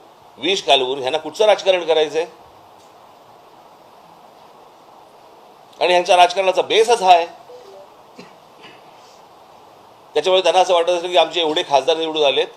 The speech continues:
त्या खासदारकीवरती जाऊ नये या लोकांनी, कळलं का? यांचा जर राग त्या देवेंद्र फडणवीसांवरती असेल ना, तुम्ही राजकारण करताय ना, मग राजकारणामध्ये त्या पद्धतीने तुम्ही बोला.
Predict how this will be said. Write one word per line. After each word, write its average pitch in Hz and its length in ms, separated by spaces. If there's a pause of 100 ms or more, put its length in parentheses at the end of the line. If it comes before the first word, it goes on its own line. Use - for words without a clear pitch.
(320)
त्या 151 160
खासदारकीवरती 151 640
जाऊ 143 200
नये 165 180
या 147 60
लोकांनी, 113 340 (3750)
कळलं 123 200
का? 123 200 (400)
यांचा 151 220
जर 165 160
राग 151 140
त्या 170 220
देवेंद्र 156 320
फडणवीसांवरती 160 680
असेल 135 260
ना, 170 140
तुम्ही 190 200
राजकारण 180 380
करताय 135 300
ना, 196 120
मग 202 140
राजकारणामध्ये 180 560
त्या 185 100
पद्धतीने 156 340
तुम्ही 180 160
बोला. 214 260